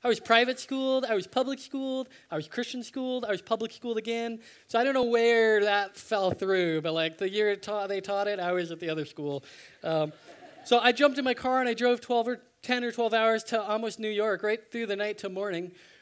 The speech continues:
Um, and I landed in almost New York, and I pulled out a map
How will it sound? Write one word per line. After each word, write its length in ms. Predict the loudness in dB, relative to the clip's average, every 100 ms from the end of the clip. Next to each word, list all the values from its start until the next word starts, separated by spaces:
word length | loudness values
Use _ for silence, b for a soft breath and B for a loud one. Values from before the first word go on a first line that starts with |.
| -10
Um, 200 | -6 -2
and 80 | 0
I 60 | 2
landed 400 | 2 2 2 2
in 100 | 0
almost 300 | -2 -6 -6
New 80 |
York, 240 | -2 0 0
and 80 | -4
I 40 |
pulled 200 | -2 0
out 140 | 0
a 40 | 0
map 520 | -2 -2 -4 -8